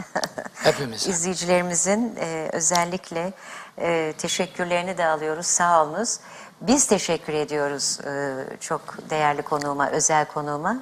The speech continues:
Speaker 1: E, kırmadı beni özellikle ve, e, geldiği için buraya. Peki, çıkış için ne yapmalıyız? Size gelen bu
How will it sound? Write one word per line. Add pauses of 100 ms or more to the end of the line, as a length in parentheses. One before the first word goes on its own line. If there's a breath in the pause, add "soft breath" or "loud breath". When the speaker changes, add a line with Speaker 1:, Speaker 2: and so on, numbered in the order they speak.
(140)
Speaker 1:
E,
kırmadı
beni (140)
özellikle (580 loud breath)
ve,
e,
geldiği
için
buraya. (720 loud breath)
Peki, (560 loud breath)
çıkış
için
ne
yapmalıyız?
Size
gelen
bu